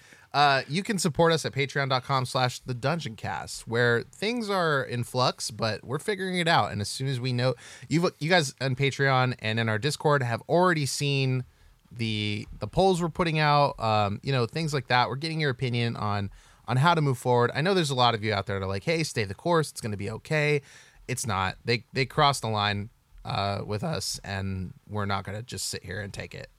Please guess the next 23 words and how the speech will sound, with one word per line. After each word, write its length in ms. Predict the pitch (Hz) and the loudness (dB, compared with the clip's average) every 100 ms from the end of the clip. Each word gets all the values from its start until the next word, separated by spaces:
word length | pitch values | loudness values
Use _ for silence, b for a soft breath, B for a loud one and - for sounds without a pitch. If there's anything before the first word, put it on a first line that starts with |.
| - | -10
Um, 420 | 104 101 110 110 113 | -8 -8 -10 -12 -12
so, 340 | - 110 98 95 B B B B B B | -8 -6 -6 -8 B B B B B B
uh, 340 | 98 101 101 104 | -2 0 0 0
that, 360 | 117 143 147 - | 2 4 2 0
that's 280 | 123 165 143 | 2 2 2
the 60 | |
thing. 380 | 135 139 135 135 | -2 0 0 0
We're, 200 | 139 143 - _ - - | -2 -4 -6 _ -20 -12
I, 280 | 143 151 - | -8 -4 -2
I 20 | |
don't 180 | 175 120 | 0 2
really 200 | 117 110 | 2 2
wanna 260 | 107 107 | 2 2
talk 240 | 98 107 104 | 2 0 0
about 260 | 110 107 | 0 0
it 60 | 107 | 0
too 160 | - 110 | -4 -2
much 260 | 107 - | -2 -2
moving 200 | 113 104 | -2 -2
forward, 280 | - 113 110 | 0 2 2
but 120 | 117 | 2
it 100 | 113 | 2
need, 240 | 135 139 | 2 0